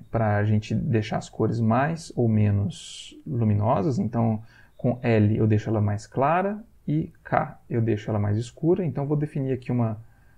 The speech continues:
uma gradação de escuro e uma defini-, uma gradação de claro. O K e o L, a gente tá vendo que a gente, é, consegue definir a luminosidade dentro daquela escala,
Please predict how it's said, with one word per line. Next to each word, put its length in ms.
uma 120
gradação 640
de 180
escuro 580
e 260
uma 160
defini-, 280
uma 160
gradação 640
de 140
claro. 400
O 100
K 240
e 80
o 80
L, 360
a 60
gente 220
tá 100
vendo 240
que 160
a 60
gente, 760
é, 220
consegue 340
definir 400
a 200
luminosidade 800
dentro 240
daquela 380
escala, 460